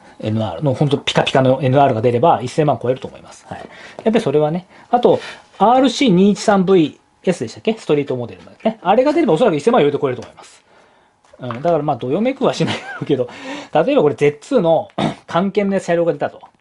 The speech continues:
完成検査証のね、まだね、日本で一回も登録されてない車両っていうのは、もし、そんなのが出たら、一千万をはるかに超えて、いくんじゃないですか。もう手に入らないから。絶対に手に入らないわけだから、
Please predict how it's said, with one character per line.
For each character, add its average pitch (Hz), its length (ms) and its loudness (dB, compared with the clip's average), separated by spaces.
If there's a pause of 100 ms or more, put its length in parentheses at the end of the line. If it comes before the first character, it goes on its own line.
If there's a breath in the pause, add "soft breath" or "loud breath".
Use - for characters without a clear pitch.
(1200)
完 127 180 -6
成 120 140 -12
検 117 120 -10
査 123 80 -14
証 110 140 -12
の 107 60 -12
ね、 123 80 -10
ま 110 100 -12
だ 90 80 -18
ね、 104 140 -20 (400 soft breath)
日 135 100 -2
本 135 160 -4
で 113 60 -6
一 113 80 -10
回 - 100 -4
も 147 80 -4
登 135 120 -6
録 127 120 -6
さ 120 60 -10
れ 107 60 -10
て 113 100 -12
な 104 60 -14
い - 100 -20 (120)
車 123 120 -6
両 113 80 -8
っ - 20 -14
て - 80 -10
い 107 40 -10
う - 20 -10
の 107 40 -6
は、 143 40 -2
も 180 60 4
し、 - 200 -8 (340 soft breath)
そ - 160 -4
ん 180 80 4
な 208 80 4
の 160 80 2
が 98 60 -6
出 127 120 -4
た 92 100 -2
ら、 85 220 -12 (480 soft breath)
一 120 100 -10
千 147 240 -4
万 127 340 -4 (340)
を 113 120 -8
は 180 140 0
る 185 80 -2
か 120 100 -2
に 110 120 -10
超 110 100 -8
え 104 40 -12
て、 104 300 -8 (1800 loud breath)
い 131 80 -16
く 127 140 -4
ん - 20 -4
じ 110 80 -6
ゃ 92 40 -14
な - 60 -16
い - 40 -18
で - 60 -18
す - 60 -16
か。 - 300 -16 (380)
も 127 140 -4
う - 20 -6
手 - 120 0
に 175 60 2
入 127 140 -4
ら 147 80 -4
な - 80 -8
い - 20 -14
か - 120 -18
ら。 - 40 -16
絶 - 300 0
対 214 140 4
に 202 60 4
手 220 80 4
に 165 60 6
入 135 140 2
ら 135 60 0
な 120 80 0
い - 20 -4
わ 95 60 -12
け 98 40 -16
だ - 80 -20
か - 120 -18
ら、 - 80 -18